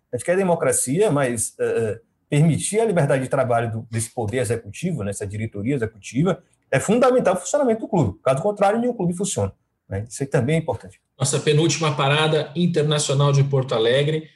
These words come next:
Speaker 2: o clube que tem o quadro social mais numeroso, né, a quantidade de votantes mais, mais numerosa.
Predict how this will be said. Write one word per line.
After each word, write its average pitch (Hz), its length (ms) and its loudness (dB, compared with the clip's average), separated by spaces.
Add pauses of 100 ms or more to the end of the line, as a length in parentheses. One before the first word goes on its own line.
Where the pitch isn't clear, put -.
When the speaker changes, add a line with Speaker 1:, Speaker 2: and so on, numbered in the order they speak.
(160)
Speaker 2:
o 131 120 -6
clube 165 760 2
que 135 580 -2
tem 175 460 0
o 135 380 0
quadro 139 340 0
social 143 500 -2
mais 147 280 2
numeroso, 147 760 0
né, 113 120 -6
a 123 80 -4
quantidade 135 480 -2
de 135 100 2
votantes 143 880 -2 (340)
mais, 143 680 -2
mais 139 240 2
numerosa. 135 640 0